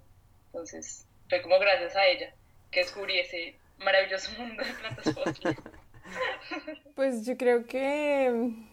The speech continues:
Speaker 2: al principio, eh, cuando estudié biología, desde el principio de la carrera, como que me llamaron la atención las plantas y la botánica.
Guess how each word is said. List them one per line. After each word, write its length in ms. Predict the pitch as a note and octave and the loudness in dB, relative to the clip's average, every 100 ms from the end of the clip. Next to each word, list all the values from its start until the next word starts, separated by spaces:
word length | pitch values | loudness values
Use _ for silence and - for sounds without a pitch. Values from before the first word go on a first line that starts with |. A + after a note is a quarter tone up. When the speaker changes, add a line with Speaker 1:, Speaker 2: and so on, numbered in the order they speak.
| - _ - - - | -20 _ -20 -4 2
Speaker 2:
al 160 | A#3 | 2
principio, 720 | A#3 A#3 A3+ - A3+ A3 D#4+ G#4+ A4 - | 4 2 2 -2 -4 0 0 0 -2 -4
eh, 680 | G#3+ G#3 G#3 G3+ G3 G#3+ - _ _ _ _ | -4 -2 -2 -4 -4 -6 -8 _ _ _ _
cuando 300 | A3+ A3 G#3 | -4 0 0
estudié 480 | G#3+ A3 A3+ A3 G#3 | 0 0 2 4 4
biología, 640 | G3+ G3+ B3 A#3 A3+ C4+ - - | 4 0 0 0 -2 -2 -6 -8
desde 340 | A3+ G3+ G3+ | -4 -4 -4
el 80 | G3 | -4
principio 440 | G#3+ G#3+ G#3 G#3 | -4 -4 -4 -2
de 80 | G3+ | -2
la 140 | G3+ | -2
carrera, 460 | G#3 A#3 A#3+ G#3 G3 | 0 0 2 0 -2
como 240 | A3+ G#3+ | -4 -6
que 80 | G#3+ | -4
me 80 | A3+ | -2
llamaron 420 | A3+ G#3 G3 F#3+ | -2 -2 -4 -4
la 80 | F#3 | -4
atención 680 | F#3+ A3+ A3+ G3+ F#3+ F#3+ G#3 _ - - _ _ | -4 -4 -4 -6 -6 -8 -10 _ -20 -20 _ _
las 160 | G#3+ G#3+ | -4 0
plantas 540 | A#3+ B3+ B3 A#3+ C#4+ | 4 4 4 0 0
y 160 | - A3+ | -4 -2
la 120 | G#3+ | 0
botánica. 540 | G3+ G3 F#3+ F#3+ G#3+ | -2 -4 -6 -6 -10